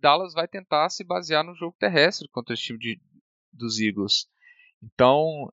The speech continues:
eu vejo um potencial aí pro Minshew acabar saindo melhor que o Prescott nessa semana. A defesa de Filadélfia é bem melhor do que a defesa de Jacksonville que o Prescott, é, enfrentou semana passada, conseguiu começar muito bem a, a rodada, é, e acabou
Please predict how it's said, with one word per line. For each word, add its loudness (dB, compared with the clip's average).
eu 4
vejo 4
um -16
potencial 0
aí 0
pro -8
Minshew -6
acabar 2
saindo 0
melhor 2
que -14
o -14
Prescott 0
nessa -4
semana. 0
A -4
defesa -2
de -18
Filadélfia 2
é 0
bem 0
melhor 2
do -14
que -6
a 0
defesa -10
de -12
Jacksonville -4
que -10
o -10
Prescott, 0
é, -4
enfrentou -8
semana -8
passada, 0
conseguiu -10
começar -6
muito -10
bem -4
a, -2
a -6
rodada, 0
é, 4
e -2
acabou -2